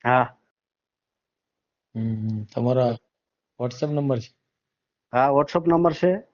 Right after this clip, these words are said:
Speaker 1: WhatsApp તમને મોકલ્યું છે, મારો ફોટો મોકલ્યો છે.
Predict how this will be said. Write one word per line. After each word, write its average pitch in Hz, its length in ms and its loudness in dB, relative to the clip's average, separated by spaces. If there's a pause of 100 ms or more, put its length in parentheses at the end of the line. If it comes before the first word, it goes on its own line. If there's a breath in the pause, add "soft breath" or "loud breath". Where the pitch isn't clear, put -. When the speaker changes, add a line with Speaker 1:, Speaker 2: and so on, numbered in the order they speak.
(420)
Speaker 1:
WhatsApp 131 480 -4
તમને 139 260 2 (400)
મોકલ્યું 139 420 2
છે, 139 120 -4
મારો 127 260 0
ફોટો 127 340 0
મોકલ્યો 147 340 -2
છે. 151 220 -6